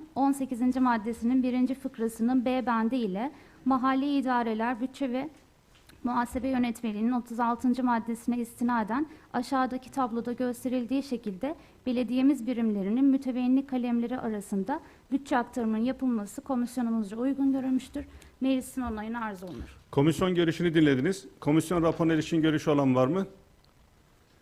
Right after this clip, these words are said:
Speaker 2: Komisyon raporunun aynen kabulünü oylarınıza sunuyorum. Kabul edenler, etmeyenler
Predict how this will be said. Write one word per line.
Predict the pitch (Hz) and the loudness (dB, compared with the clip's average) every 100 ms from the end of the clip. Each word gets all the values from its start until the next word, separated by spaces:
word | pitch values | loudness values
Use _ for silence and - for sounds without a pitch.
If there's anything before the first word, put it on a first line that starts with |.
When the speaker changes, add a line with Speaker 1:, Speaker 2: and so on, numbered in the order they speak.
| _ _ | _ _
Speaker 2:
Komisyon | - 147 160 196 180 | 2 4 4 4 4
raporunun | 156 160 143 143 | 2 4 2 4
aynen | 170 180 185 | 4 4 2
kabulünü | - 156 160 165 | 4 4 4 4
oylarınıza | 160 156 151 165 | 6 4 4 2
sunuyorum. | 156 131 117 104 | 2 0 0 0
Kabul | 143 151 | 2 4
edenler, | 156 156 160 175 - _ _ _ _ _ _ - | 4 4 2 0 -4 _ _ _ _ _ _ -4
etmeyenler | 165 165 156 156 151 185 | -2 0 4 4 4 2